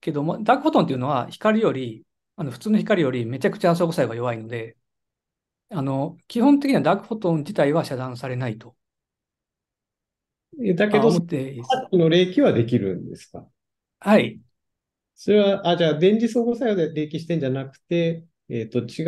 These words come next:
Speaker 2: うもので冷気してるから。
Speaker 1: そうですね。あの、電磁相互作用よりはるかに弱い、あの、相互作用によってここを冷気してる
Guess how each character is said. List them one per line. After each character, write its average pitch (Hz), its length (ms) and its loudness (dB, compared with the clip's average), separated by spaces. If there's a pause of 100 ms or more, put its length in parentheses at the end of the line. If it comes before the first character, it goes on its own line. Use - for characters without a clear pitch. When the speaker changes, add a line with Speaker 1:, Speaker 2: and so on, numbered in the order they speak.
(120)
Speaker 2:
う 175 40 0
も 170 160 0
の 180 180 -2
で 107 160 0
冷 92 160 -6
気 101 160 -12
し - 80 -20
て 98 100 -6
る 95 140 -8
か 131 140 -4
ら。 90 200 -6 (640)
Speaker 1:
そ 294 220 4
う - 20 4
で 139 80 2
す - 120 -8
ね。 127 200 -4
あ 131 80 -2
の、 143 320 0 (100)
電 180 160 0
磁 180 80 -6
相 196 240 0
互 196 100 -4
作 175 200 4
用 - 40 -6
よ 160 140 -2
り 180 80 -2
は 180 100 0
る 196 80 0
か 135 120 -4
に 120 80 -6
弱 127 180 -6
い、 113 160 -12 (1000)
あ 131 120 -6
の、 127 100 -8
相 135 120 -4
互 123 120 -2
作 143 100 -2
用 131 60 0
に 127 100 -2
よ 123 80 -2
っ 127 40 -14
て 170 140 -2
こ 165 160 -4
こ 123 160 -6
を 120 80 -4
冷 113 160 -4
気 107 100 -16
し - 40 -18
て 117 80 -10
る 110 140 -14